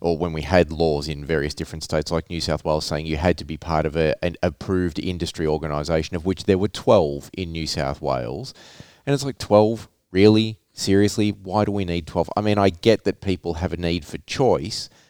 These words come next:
but at the same time, as you've put out a, an eloquent argument forward for, it, it doesn't help the industry in the long term because,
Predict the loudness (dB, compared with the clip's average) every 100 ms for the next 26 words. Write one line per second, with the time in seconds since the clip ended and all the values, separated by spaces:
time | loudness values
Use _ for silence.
0 | _ _ _ _ 2 2 2 0 2 2
1 | -2 -2 -2 -2 -2 -4 -2 -6 -6 -4
2 | 0 2 0 -4 _ _ _ -8 -4 0
3 | 0 2 2 0 -4 -6 -2 -2 -2 -8
4 | -10 -4 -2 -2 -6 -6 -6 -8 -20 -20
5 | -20 _ _ _ 0 0 4 4 4 -8
6 | _ -2 -2 -2 0 2 2 -2 -4 -2
7 | -2 -2 -2 -2 -4 -8 -6 -6 -6 -6
8 | -2 -4